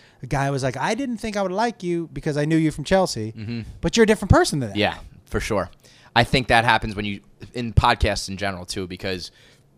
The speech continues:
Speaker 2: if you have a successful podcast or you do a lot of episodes of a podcast, your natural persona, your la-,
Speaker 1: Has
Speaker 2: your
Speaker 1: to come
Speaker 2: natural
Speaker 1: out.
Speaker 2: personality comes out. And you get a real feel for the person where it's like, "All right, I like those jokes. I know when you're acting,
Speaker 1: Yes.
Speaker 2: when you're hamming it up,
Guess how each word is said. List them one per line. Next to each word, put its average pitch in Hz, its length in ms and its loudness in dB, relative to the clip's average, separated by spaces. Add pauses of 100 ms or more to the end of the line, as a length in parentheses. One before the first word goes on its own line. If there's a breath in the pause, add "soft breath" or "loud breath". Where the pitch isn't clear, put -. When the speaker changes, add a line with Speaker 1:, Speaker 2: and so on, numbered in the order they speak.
Speaker 2:
if 113 120 -12
you 120 80 0
have 123 100 2
a 117 60 -4
successful 110 340 -2
podcast 95 540 0
or 98 160 2
you 92 260 -2 (160)
do 104 140 -2
a - 20 -2
lot 92 160 0
of 87 80 -8
episodes 90 320 -10
of 87 100 -16
a 90 60 -6
podcast, 85 380 -12 (380 soft breath)
your 110 260 -4
natural 95 680 0 (160)
persona, 92 460 -2
your 90 120 -4
la-, 101 100 4
Speaker 1:
Has 101 160 6
Speaker 2:
your 107 100 -2
Speaker 1:
to 110 40 4
come 104 40 6
Speaker 2:
natural 120 140 2
Speaker 1:
out. 107 40 2
Speaker 2:
personality 90 380 2
comes 87 240 -8
out. 76 240 -6 (400 loud breath)
And 104 280 -2
you 120 60 0
get 113 220 4
a 113 100 2
real 127 220 4
feel 113 260 2
for 95 120 -10
the 90 60 -8
person 90 320 -8
where 87 100 -6
it's - 120 -8
like, 90 240 -10
"All 220 80 -4
right, 113 220 2
I 139 80 4
like 143 300 4
those 123 200 -2
jokes. 123 380 6
I 104 100 -2
know 127 200 -6
when 120 180 -8
you're 110 120 -8
acting, 104 520 -4
Speaker 1:
Yes. 147 360 2
Speaker 2:
when 107 100 -8
you're 104 100 -4
hamming 104 340 0
it 101 80 -2
up, 98 220 0